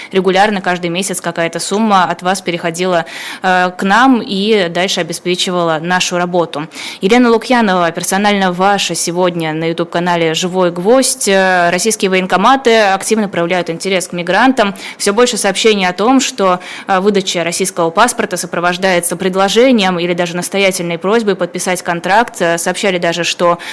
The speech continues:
вынуждают мигрантов, э, под-, э, подписывать соглашения, подписывать документы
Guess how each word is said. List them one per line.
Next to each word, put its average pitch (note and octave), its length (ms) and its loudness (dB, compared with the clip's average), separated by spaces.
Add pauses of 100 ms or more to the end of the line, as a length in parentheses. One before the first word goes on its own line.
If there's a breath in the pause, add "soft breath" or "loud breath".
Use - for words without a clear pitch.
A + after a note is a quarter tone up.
(100)
вынуждают G#3 680 2
мигрантов, F#3+ 720 0
э, E3+ 580 -2
под-, F3+ 140 -8
э, F3+ 260 0
подписывать F#3 580 -4
соглашения, F#3 640 0
подписывать E3+ 440 -8
документы F3+ 640 -2